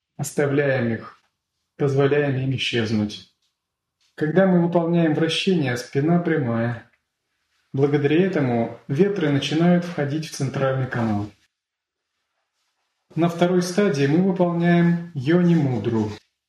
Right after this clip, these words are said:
или шанмукхи-мудру. Это означает, что примерно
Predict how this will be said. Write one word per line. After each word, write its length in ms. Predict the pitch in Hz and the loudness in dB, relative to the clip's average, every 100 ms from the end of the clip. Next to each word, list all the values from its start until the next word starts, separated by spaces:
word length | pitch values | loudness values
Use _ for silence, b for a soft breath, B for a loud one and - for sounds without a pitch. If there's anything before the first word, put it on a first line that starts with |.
| - | -6
или 300 | 165 170 170 | -2 0 0
шанмукхи-мудру. 1200 | - 165 160 147 - - 127 113 107 107 107 104 - _ _ _ _ _ | -2 -2 0 0 -2 -4 -4 -2 -2 -2 -2 -4 -10 _ _ _ _ _
Это 240 | 160 151 175 | -6 0 2
означает, 640 | 160 170 165 180 165 151 | 4 2 2 2 2 0
что 680 | - - 151 139 131 131 - _ _ _ _ _ _ _ - | -4 0 2 2 0 -6 -18 _ _ _ _ _ _ _ -4
примерно 680 | 151 170 175 165 147 131 | 0 4 4 2 -2 -4